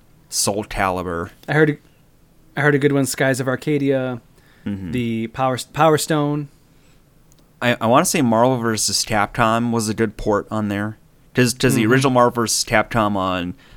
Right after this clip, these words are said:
Speaker 1: P S one, it didn't even have, like, the swap mechanic. You just chose one player, which, like, defeats the purpose of it. Um,
Speaker 2: There's some good, there's a lot of good games on there, and again,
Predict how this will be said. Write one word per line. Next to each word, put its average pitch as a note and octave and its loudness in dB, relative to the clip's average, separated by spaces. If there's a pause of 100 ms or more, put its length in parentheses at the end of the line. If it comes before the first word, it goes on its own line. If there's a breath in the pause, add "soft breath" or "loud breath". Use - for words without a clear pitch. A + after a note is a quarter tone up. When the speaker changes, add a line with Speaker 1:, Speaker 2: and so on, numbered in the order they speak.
Speaker 1:
P A#2+ 2
S G2+ 0
one, G2 -2
it F#2+ -6
didn't G#2 -4
even F#2 -6
have, G2 -6
like, F2+ -6
the G#2 -12
swap - -4 (360)
mechanic. G2 -6 (640 soft breath)
You F#2+ -8
just F#2 -6
chose F#2 -4
one F2 -10
player, E2 -6
which, D2+ -10
like, E2 -12
defeats - -14
the - -14
purpose - -12
of F#2 -16
it. F2+ -18 (200)
Um, F2 -16 (1300 soft breath)
Speaker 2:
There's E4+ -6
some C#3 -4
good, C3 -2
there's A3+ 2
a E3+ 2
lot C#3+ 4
of B2+ -2
good A#2+ -6
games B2 -4
on B2 -4
there, B2 -6
and B2 -4
again, A#2+ -6